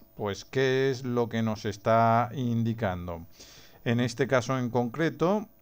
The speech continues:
la probabilidad la tratamos solamente para una, una cola, ¿eh? No para dos colas, puesto que estamos analizando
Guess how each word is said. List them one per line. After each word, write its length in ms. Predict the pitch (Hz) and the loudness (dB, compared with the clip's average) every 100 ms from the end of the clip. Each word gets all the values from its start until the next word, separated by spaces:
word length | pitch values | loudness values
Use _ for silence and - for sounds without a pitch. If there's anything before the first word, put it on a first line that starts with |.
| - | -8
la 420 | 180 123 110 104 | -2 2 2 2
probabilidad 960 | 117 113 110 107 107 110 120 131 151 - - | 0 2 2 0 -2 0 4 6 4 0 -2
la 420 | 135 117 107 104 | 4 6 6 6
tratamos 560 | 104 104 113 117 98 | 4 4 4 4 0
solamente 680 | - 117 113 117 117 113 107 | 2 6 6 4 2 2 2
para 320 | 92 98 92 92 | 4 6 6 6
una, 640 | 107 104 101 95 92 90 | 4 2 4 4 2 -2
una 280 | - 120 107 | -2 0 2
cola, 400 | 131 139 151 262 285 - - | 4 8 6 4 -6 -20 -12
¿eh? 280 | - 120 180 - - | -4 -2 -4 -6 -4
No 400 | 127 117 117 107 | 0 2 2 4
para 240 | 98 92 | 2 2
dos 180 | 90 - | 0 -2
colas, 440 | 127 120 123 156 | 2 4 4 2
puesto 380 | - 104 - 98 | -2 -4 -4 -6
que 340 | 101 101 104 - | -2 -2 -2 -4
estamos 400 | 107 - 104 107 | -6 -2 -2 0
analizando 840 | 107 101 101 98 110 107 104 107 | 0 0 -2 0 2 4 6 6